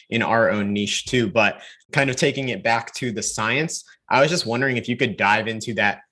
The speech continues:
magnetic levitation system a little bit more. That was super fascinating to me.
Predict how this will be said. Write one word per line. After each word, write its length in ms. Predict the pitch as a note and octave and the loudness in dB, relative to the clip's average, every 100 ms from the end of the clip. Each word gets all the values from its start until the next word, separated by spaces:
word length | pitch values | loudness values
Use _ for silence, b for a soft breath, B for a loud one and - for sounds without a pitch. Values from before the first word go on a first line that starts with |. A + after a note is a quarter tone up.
| _ | _
magnetic 640 | G#2+ G#2 G#2+ A2 A2+ A2 G#2+ | -2 -2 0 2 2 0 -4
levitation 680 | A2 A2 - G#2 - A2+ | -2 -2 -4 -6 -6 -8
system 380 | A#2+ B2 - A#2+ | -6 -4 -2 -2
a 60 | A#2+ | 0
little 240 | A#2+ A#2 | 0 0
bit 200 | A#2+ A2 | 0 0
more. 360 | G#2+ A2 B2 A#2 | 0 0 2 4
That 160 | A2 | 4
was 200 | A2+ - | 2 -2
super 280 | B2 A2 G2+ | -4 -4 -4
fascinating 560 | G#2 G2+ - A2 G#2+ G#2 | -2 -2 -4 -4 -4 -4
to 100 | A2 | -4
me. 340 | A2 A2+ A#2+ | -2 -2 -4